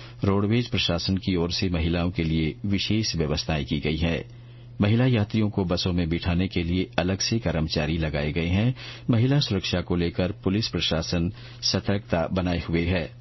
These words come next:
रक्षाबंधन पर कई स्थानों पर नवाचार और पारंपरिक रस्में भी निभाई जा रही हैं। पाली में सरोवर घाट पर तर्पण किया गया और शहीद स्मारक का पूजन कर श्रद्धांजलि दी गई। जयपुर के गलता सरोवर में धार्मिक स्नान को लेकर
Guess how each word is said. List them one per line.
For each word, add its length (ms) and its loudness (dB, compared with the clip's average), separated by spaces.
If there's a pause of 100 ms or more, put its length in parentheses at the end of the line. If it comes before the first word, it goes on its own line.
(720)
रक्षाबंधन 500 4
पर 220 2
कई 300 2
स्थानों 360 2
पर 300 0
नवाचार 580 0 (100)
और 180 2
पारंपरिक 640 0
रस्में 400 0
भी 140 0
निभाई 340 0
जा 140 0
रही 260 0
हैं। 300 -2 (400)
पाली 260 4
में 280 4
सरोवर 420 0
घाट 280 0
पर 180 0
तर्पण 420 -2
किया 260 0
गया 200 0 (120)
और 240 0
शहीद 340 -2
स्मारक 440 -2
का 100 0 (100)
पूजन 320 0
कर 300 -2 (320)
श्रद्धांजलि 540 0
दी 200 0
गई। 260 0 (440)
जयपुर 320 2
के 180 2
गलता 320 0
सरोवर 380 0
में 220 2
धार्मिक 440 0
स्नान 300 0
को 140 -2
लेकर 440 0